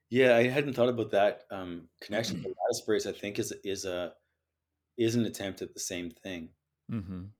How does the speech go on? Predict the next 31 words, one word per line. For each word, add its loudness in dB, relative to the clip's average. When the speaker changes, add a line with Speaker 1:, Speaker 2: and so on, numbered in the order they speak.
Speaker 2:
But -6
Speaker 1:
Um, 0
Speaker 2:
obviously -6
a -2
lot -4
more -8
mass -8
there -10
than -14
what -12
you're -14
doing. -12
That, -12
that -6
Nomex -4
is -12
a, -12
a -12
popular -10
thing, -6
or, -6
or -6
it -10
was -4
a -8
big, -8
uh, -12
trend -4
in -6
the -10
classical -4